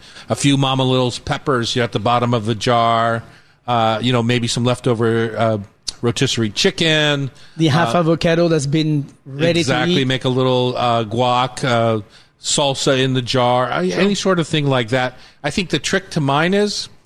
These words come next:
Speaker 1: so now I'm gonna turn my heat on, and I'm going to get to a medium temperature. I have one of those Lodge flat gr-, round griddles.
Speaker 2: Uh-huh.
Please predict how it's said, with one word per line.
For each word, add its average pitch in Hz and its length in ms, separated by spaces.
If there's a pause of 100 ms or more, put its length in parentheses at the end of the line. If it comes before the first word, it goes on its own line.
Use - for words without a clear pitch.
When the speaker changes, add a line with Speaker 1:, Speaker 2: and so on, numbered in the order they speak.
Speaker 1:
so - 160
now 147 180
I'm 165 80
gonna 151 140
turn 151 220
my 135 100
heat 156 180
on, 123 300 (520)
and 127 400
I'm 123 140
going 131 200
to 127 80
get 127 180
to 135 120
a 123 40
medium 143 680 (240)
temperature. 135 360
I 151 120
have 170 180
one 151 80
of 135 80
those 117 220
Lodge 123 420
flat 123 420
gr-, 120 80 (100)
round 123 340
griddles. 143 500
Speaker 2:
Uh-huh. 156 240